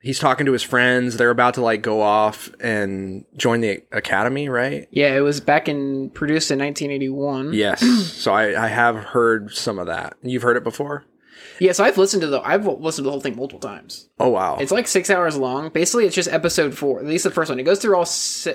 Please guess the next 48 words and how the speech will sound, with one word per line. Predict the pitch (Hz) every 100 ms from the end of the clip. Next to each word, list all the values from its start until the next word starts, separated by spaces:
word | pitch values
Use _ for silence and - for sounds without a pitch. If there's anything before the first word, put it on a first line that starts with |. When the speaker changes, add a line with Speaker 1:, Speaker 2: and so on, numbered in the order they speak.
| -
Speaker 2:
all | 147
three | 151 135
movies. | 131
Speaker 1:
But | 131
then | 139
it's | 131
got, | 147 123
it | 123
starts | - 190 165
a |
little | 131 151 147
before | 131 143 127
episode | 113 - 104 98
four, | 104 98
which | 117
I | 143 180
thought | 143
was | 110
Speaker 2:
Yes, | 170 139
Speaker 1:
cool. | 139
Speaker 2:
so | 95 156
what's | 160 -
so | 160
cool | - 202
about | 208 175 127
it | 123 - -
is | 139 135
that | 127 120 -
basically | 156 156 156 135
it's | 123
just | 143 131
an |
extended, | 120 - 135 135 123 120 101 _ _ _ _ _ _ _
it's | - -
an |
extended | 143 151 - 175 147
radio | 131 143 123
drama. | 101 90 65 _ _ - -
Speaker 1:
Right. | - -
Speaker 2:
Um, | 131 123 110 95
so | 135
it's | 127
a | 147
dramatiza-, | 147 151 131 107
a |
radio | 131 143
dramatization | 156 143 135 127 127 135
of, | 123 117 120 -